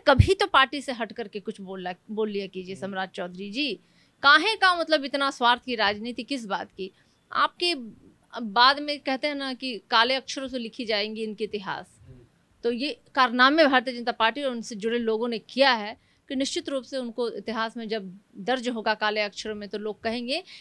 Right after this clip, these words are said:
Speaker 1: कि ये काला शासन था जो भारतीय जनता पार्टी के युग में ये, ये चीज़ें देश में हुई, संसाधन को बेच दिया गया और किस तरीके से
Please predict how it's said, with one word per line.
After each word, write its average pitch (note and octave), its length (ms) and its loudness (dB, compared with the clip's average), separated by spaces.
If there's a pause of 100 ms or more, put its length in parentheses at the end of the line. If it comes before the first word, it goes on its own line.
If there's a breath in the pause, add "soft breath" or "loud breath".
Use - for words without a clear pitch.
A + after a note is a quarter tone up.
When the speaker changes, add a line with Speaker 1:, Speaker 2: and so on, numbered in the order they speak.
(100 loud breath)
Speaker 1:
कि B3 80 -6
ये C#4 200 0
काला A#3 340 4
शासन A#3 440 -4
था G3+ 220 -10
जो G#3+ 120 -10
भारतीय G3 280 -10
जनता G3+ 220 -10
पार्टी G3 420 -4
के A3 200 -4 (300 loud breath)
युग C#4+ 260 2
में E4 220 4
ये, B3+ 200 -4
ये C4+ 180 -2
चीज़ें C4+ 400 -2
देश A#3+ 280 2
में D#4 80 0
हुई, E4+ 360 -2 (200 soft breath)
संसाधन B3 480 6
को D4+ 120 2
बेच C4 260 2
दिया C4 220 0
गया A#3+ 240 2
और B3+ 140 0
किस - 220 -8
तरीके B3 260 -4
से D#4 240 -4